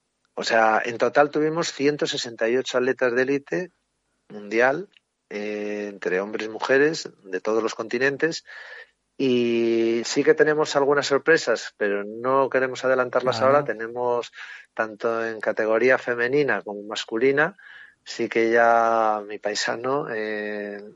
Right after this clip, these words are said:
Speaker 1: leonés, ya ha confirmado el campe-, el actual campeón de España de maratón, que viene a Sevilla.
Speaker 2: Ajá.
Speaker 1: Y,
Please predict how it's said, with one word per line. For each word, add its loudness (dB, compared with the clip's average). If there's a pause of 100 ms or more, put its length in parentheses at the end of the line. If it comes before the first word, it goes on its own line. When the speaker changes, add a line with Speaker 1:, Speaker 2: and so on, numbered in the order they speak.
(180)
Speaker 1:
leonés, -2 (440)
ya -4
ha -4
confirmado 0
el -16
campe-, -10
el -8
actual -2
campeón -4
de -6
España -6
de -8
maratón, 0
que -6
viene -4
a -6
Sevilla. 0 (640)
Speaker 2:
Ajá. -6 (880)
Speaker 1:
Y, -2